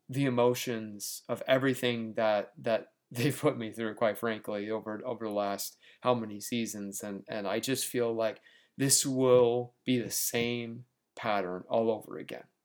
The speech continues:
And, and, and I, and I, even I will admit that this, this season is becoming more and more like the twenty ten magical run. And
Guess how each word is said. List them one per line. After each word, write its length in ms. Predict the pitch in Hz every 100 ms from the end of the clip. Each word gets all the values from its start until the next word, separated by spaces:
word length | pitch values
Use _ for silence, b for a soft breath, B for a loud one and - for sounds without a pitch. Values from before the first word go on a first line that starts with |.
| _ _ _ _ _ -
And, 120 | 156
and, 160 | 165
and 160 | 160 160
I, 40 |
and 340 | 156 170 170 151
I, 120 | 170
even 320 | 160 160 151
I 160 | 135 131
will 260 | 131 127 120
admit 300 | 113 113 -
that 160 | 101
this, 280 | 123 117 -
this 240 | - 110
season 440 | - 143 127 113 110
is 160 | 110
becoming 560 | - - - 120 113 107
more 300 | 110 117 131
and 160 | 127 120
more 540 | 117 117 113 110 104 b b b -
like 600 | 113 120 117 101 - - _ _ _ _ -
the 80 | 131
twenty 320 | - 127 113
ten 380 | - 123 101 - _ -
magical 580 | 123 117 107 117 110 104
run. 240 | 107 101 - _ _ _ _ -
And 380 | 131 120 117